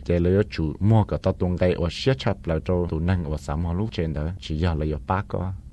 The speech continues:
Giờ lên đó, sẽ cái xí nhẹ, có tao sẽ xin chủ trong chặt là cho tê cái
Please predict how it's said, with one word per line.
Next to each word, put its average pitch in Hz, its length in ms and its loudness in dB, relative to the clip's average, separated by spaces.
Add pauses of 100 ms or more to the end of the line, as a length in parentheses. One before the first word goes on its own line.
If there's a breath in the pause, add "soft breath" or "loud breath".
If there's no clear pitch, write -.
(920 loud breath)
Giờ 92 120 6
lên 95 160 6
đó, 87 220 6
sẽ 117 120 2 (100)
cái 90 260 4
xí 87 260 -2
nhẹ, 113 320 4 (160)
có 73 260 -2
tao 101 240 6
sẽ 87 140 2
xin 113 180 2
chủ 80 160 2
trong 98 200 -2
chặt - 280 0
là 85 140 2
cho 90 260 2 (160)
tê 113 240 6 (160)
cái 85 380 -2